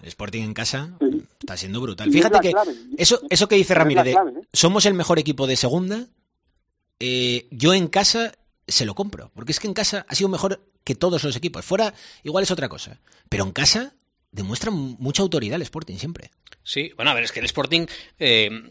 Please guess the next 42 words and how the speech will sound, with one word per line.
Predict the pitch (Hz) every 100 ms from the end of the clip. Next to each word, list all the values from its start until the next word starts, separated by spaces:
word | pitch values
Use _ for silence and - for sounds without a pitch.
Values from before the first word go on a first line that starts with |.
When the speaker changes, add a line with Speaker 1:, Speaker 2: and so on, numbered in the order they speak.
| - -
Speaker 3:
venimos | 139 120 131 139
de |
una | 151 147 143
racha | - 139 143
así | 131 - 143
un | 135
poco | 147 143 143 135 135 123
gris, | 135 151 190 - - - - _ _
pero | - -
el |
Sporting | - 107 131
está | 135
tercero. | 127 98 151 127 - _ _ _ _
A | 110 101 95
no | 101 107
sé, | - 113 113 110 110 104
bueno, | 113 117 87 - 110 - - _ 98 98 110
¿cuántos | - 107 110
puntos? | - 113 110 104 - - _ _ _ _
Dos | 113 135 110 113
ahora | 104
mismo, | 101 92 107
¿no? | - -
Uno. | 127 92 - - _
Speaker 1:
Está | - - 120 127 123 113 110 -
a | 123 147 175 -
uno | 156 160 180
del | 147 117
Valladolid, | 110 107 104 98 - -
que | 110
juega | 113
esta | -
noche. | 85 -
Speaker 3:
A | 98
la | 92
espera | - 107
de | 110
que | 101
juegue | - 104
esta | - 92
noche. | 85 - - - -
Eh, | - 110 104